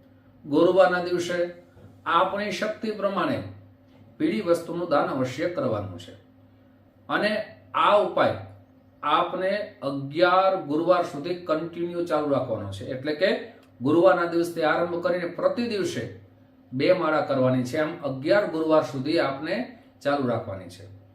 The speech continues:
સાથે કોઈ દિવસ આપ ન કરી શકો, કોઈ એવો સંજોગ બને તો આપને એ સંજોગ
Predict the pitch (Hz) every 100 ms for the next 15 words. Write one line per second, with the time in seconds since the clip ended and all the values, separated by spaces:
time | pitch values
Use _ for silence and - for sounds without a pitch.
0 | _ _ _ - 156 160 190 190 - 196
1 | 196 190 190 - 160 160 165 156 - 190
2 | 143 123 123 104 98 - - _ - -
3 | - - 156 175 180 175 170 175 185 170
4 | 175 170 - - - - - _ _ 180
5 | 190 175 175 180 185 190 185 170 180 -
6 | 170 190 190 190